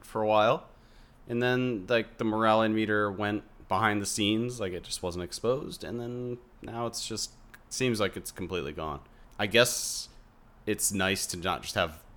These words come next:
binary meters that are like, "Well, you're, you're either working your way to being a complete fucking evil prick, or you're literally Jesus coming down from heaven." Um,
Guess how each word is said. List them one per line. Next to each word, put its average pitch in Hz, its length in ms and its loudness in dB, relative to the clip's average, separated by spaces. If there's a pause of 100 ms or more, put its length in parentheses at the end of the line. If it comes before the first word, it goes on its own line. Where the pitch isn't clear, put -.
(260)
binary 107 880 2
meters 117 640 2
that 107 100 -2
are 104 80 2
like, 92 220 2
"Well, 147 280 0
you're, 123 520 0 (100)
you're 123 160 -2
either 120 140 2
working 123 280 2
your 113 100 0
way 123 140 6
to 117 60 4
being 110 360 2
a 98 40 -8
complete - 420 -12
fucking 113 640 -2
evil 117 260 -2
prick, 120 420 -2 (180)
or 101 200 0
you're 98 280 -2 (180)
literally 98 760 0 (120)
Jesus 90 480 -6
coming 90 320 -6
down 87 240 -4
from - 180 -18
heaven." 82 360 -4 (960)
Um, 87 640 2